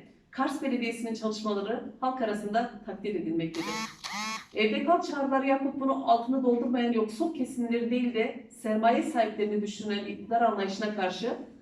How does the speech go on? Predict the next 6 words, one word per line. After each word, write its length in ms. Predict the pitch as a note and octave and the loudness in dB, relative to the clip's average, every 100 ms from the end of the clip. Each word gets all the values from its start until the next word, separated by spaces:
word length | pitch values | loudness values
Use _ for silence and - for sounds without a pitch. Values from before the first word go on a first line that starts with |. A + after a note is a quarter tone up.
| _ _ | _ _
partimizin 500 | G#3+ G3+ G#3 A#3 C4 | -2 -2 -2 -4 -4
çağrısıyla 560 | - A#3+ G#3+ G#3+ C4+ A#3 | 2 4 4 0 0 0
gerçekleşen 840 | G#3+ G3+ G3+ G3+ F#3+ A3+ D4+ - - - - | 0 0 -2 -4 -2 0 0 -2 -12 -18 -6
Kardeş 440 | G#3+ G#3 B3 A#3+ A3+ G3+ G3+ - | 0 2 2 2 0 -2 -4 -2
Aile 320 | F#3 G3+ A#3 | 0 0 -2
kampanyası 800 | - - F#3+ F#3 F3+ F3+ D4 | -2 -4 -2 -2 -2 -2 -4